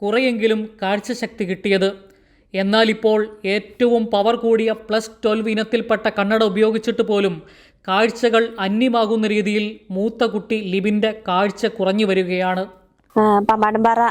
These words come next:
Speaker 2: പഞ്ചായത്ത് രണ്ടാം വാർഡിൽ, ആ, രണ്ടു വർഷമായിട്ട് വാടകയ്ക്ക് നമ്മുടെ ഈ വീട്ടിൽ തന്നെ താമസിക്കുന്ന,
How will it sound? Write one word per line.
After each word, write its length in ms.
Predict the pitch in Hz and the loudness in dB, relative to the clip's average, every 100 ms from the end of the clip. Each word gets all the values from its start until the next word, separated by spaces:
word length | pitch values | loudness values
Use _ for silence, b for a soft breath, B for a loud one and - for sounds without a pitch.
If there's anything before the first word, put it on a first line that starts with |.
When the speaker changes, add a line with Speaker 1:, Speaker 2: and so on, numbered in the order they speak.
| 208 B B - | -2 B B 0
Speaker 2:
പഞ്ചായത്ത് 520 | 220 220 208 202 240 - 214 | 2 4 2 2 0 0 0
രണ്ടാം 300 | 208 208 214 | 2 2 2
വാർഡിൽ, 500 | 208 196 202 220 254 - - | 0 0 0 0 -2 -6 -6
ആ, 180 | 202 196 | -2 2
രണ്ടു 180 | 220 226 | 2 2
വർഷമായിട്ട് 500 | 240 - 220 208 202 | 2 2 2 2 2
വാടകയ്ക്ക് 440 | 220 208 208 208 190 | 2 2 2 0 0
നമ്മുടെ 260 | 208 208 | 2 2
ഈ 140 | 208 214 | 2 4
വീട്ടിൽ 300 | 208 - 214 | 2 0 0
തന്നെ 140 | 202 | 2
താമസിക്കുന്ന, 680 | 196 190 202 196 208 208 | 2 0 -2 -4 0 0